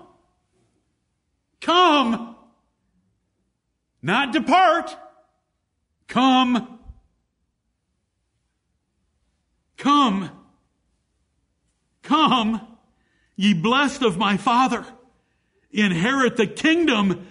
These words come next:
prepared for you from the foundation of the world. But there's verse forty-one. "Depart from me,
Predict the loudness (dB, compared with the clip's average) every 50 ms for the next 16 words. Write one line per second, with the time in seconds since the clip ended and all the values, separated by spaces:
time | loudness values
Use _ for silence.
0 | -20 _ _ -4 -2 -2 0 0 0 0 0 2 2 0 0 0 0 0 0 2
1 | 2 2 2 2 2 2 2 2 2 0 -2 -6 -16 -20 -18 -8 -4 -2 -2 0
2 | 0 -2 -2 -2 -2 -2 0 0 0 0 0 0 2 2 0 0 0 -2 -2 -2
3 | -2 -2 0 0 2 2 2 2 0 0 -2 -4 -8 -12 -16 -20 _ _ _ _
4 | _ _ _ _ _ _ _ _ _ _ _ _ _ _ _ _ _ _ _ _
5 | _ _ _ _ _ _ _ _ _ _ _ _ _ _ _ _ _ _ _ _
6 | _ _ _ _ _ _ _ _ _ _ _ _ _ _ _ _ -6 -2 0 0
7 | 0 0 0 0 0 0 0 0 0 -2 0 2 2 2 4 2 2 2 0 0
8 | -2 -2 -4 -10 -12 -18 -20 _ _ _ _ _ _ _ _ _ _ _ _ _
9 | -2 -2 -2 0 0 0 2 2 2 0 -2 -2 0 0 2 2 2 2 2 0
10 | -2 -4 -10 -16